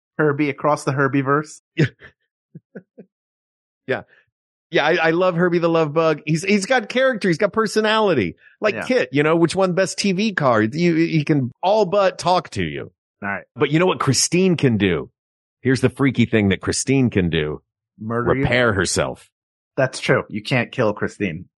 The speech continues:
Speaker 2: You can't kill Christine. She just, like,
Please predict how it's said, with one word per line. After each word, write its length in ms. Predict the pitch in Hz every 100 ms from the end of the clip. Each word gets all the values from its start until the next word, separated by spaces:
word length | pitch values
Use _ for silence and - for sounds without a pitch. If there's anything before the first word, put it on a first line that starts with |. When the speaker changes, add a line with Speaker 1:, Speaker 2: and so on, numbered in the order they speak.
| -
Speaker 2:
You 140 | 110
can't 440 | - 127 117 117
kill 380 | - 120 107 98
Christine. 540 | - 101 - 117 95 92
She 140 | 120
just, 200 | 120 127
like, 260 | 131 104